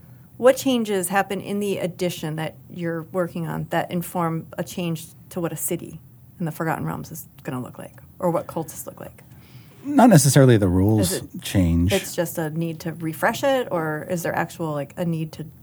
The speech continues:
Speaker 1: address something very different in a city now?
Speaker 2: I think that, like, for instance, fifth edition is, um, embraced inclusiveness and diversity, uh, in its system, in its art,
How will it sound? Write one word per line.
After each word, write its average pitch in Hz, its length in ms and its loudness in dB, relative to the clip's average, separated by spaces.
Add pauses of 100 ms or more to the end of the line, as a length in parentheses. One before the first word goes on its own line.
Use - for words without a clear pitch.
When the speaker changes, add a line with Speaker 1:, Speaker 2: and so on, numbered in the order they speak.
(440)
Speaker 1:
address 160 560 -2
something 165 380 -6
very 156 200 -4
different - 380 -10
in 165 100 -8
a 151 60 -8
city - 260 -12
now? - 180 -12 (280)
Speaker 2:
I 139 100 10
think 196 220 4
that, 151 300 10 (1000)
like, 127 160 8
for 143 160 6
instance, 131 440 8
fifth 160 220 6
edition 104 600 6
is, 98 640 4 (460)
um, 95 480 -2 (240)
embraced 107 540 4
inclusiveness 98 840 0
and 98 220 0
diversity, 90 560 -2 (1120)
uh, 98 260 -4 (180)
in 101 140 0
its 92 160 -2
system, 120 380 2
in 92 60 4
its 90 160 0
art, 101 400 -2